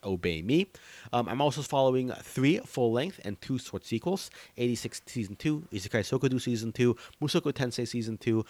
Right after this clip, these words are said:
Let's Make a Mug Season two, Tawawa on Monday Season two. I'm also definitely following eight full-length and one short series, Annoying Senpai, Bands from the Party, Faraway Paladin, Heike Monogatari, Osama Ranking, Rumble Garandal, Sakugan,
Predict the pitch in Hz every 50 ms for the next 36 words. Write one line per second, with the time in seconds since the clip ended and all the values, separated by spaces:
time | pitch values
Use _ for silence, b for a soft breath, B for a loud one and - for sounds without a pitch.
0 | B B B - 113 - - 110 104 - 107 104 101 90 - - 95 - - 104
1 | 90 - 107 98 92 90 B B B B - - 101 101 95 92 95 82 82 87
2 | 98 123 143 139 131 120 - 131 123 113 123 117 - - 120 123 127 127 - B
3 | B B B B B - 139 135 139 156 147 170 147 110 - 139 143 156 - 170
4 | 160 139 - - 131 127 127 127 123 117 - 147 160 156 - - - 131 123 120
5 | 123 131 123 139 - - 98 101 101 98 110 110 113 107 - - - 98 90 -
6 | - - 95 101 127 180 - - B B B B B - 120 113 120 123 127 123
7 | - - 123 123 113 - 120 117 113 117 117 120 110 - 104 101 104 104 107 104
8 | - - 101 92 - - - 113 110 110 113 113 110 110 107 110 107 - - -
9 | - - 107 101 95 90 85 87 - - 139 135 131 135 135 135 135 131 120 B
10 | B B B B - 156 147 - 151 147 143 139 135 131 127 123 120 123 123 123
11 | 120 117 113 - - 123 110 - - 117 113 113 107 104 101 101 - - 110 107
12 | 104 101 76 - 95 101 113 120 120 120 117 107 101 104 104 104 107 107 104 101
13 | 101 101 101 101 B B B B - - - 117 - 127 117 113 117 110 110 110
14 | 110 -